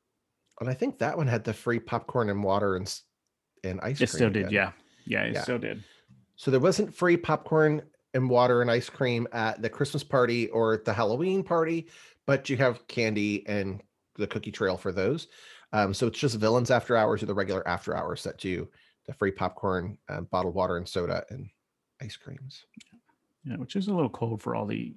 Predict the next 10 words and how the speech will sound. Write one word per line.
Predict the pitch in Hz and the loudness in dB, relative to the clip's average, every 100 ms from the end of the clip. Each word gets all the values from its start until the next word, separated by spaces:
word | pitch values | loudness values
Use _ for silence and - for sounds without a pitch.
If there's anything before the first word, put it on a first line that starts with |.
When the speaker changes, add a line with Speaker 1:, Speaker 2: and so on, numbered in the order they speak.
| _ | _
Speaker 2:
all, | 127 131 - _ _ _ _ _ _ | 0 0 -2 _ _ _ _ _ _
all | - 135 | -2 0
the | 131 | 0
you | 110 | -2
can | 120 117 | 0 0
eat | 117 - 131 | 0 -4 -6
ice | 127 - | -6 -6
cream | - - | -6 -4
and, | 50 - - | -4 -6 -6
and, | 107 101 104 | -4 -4 -8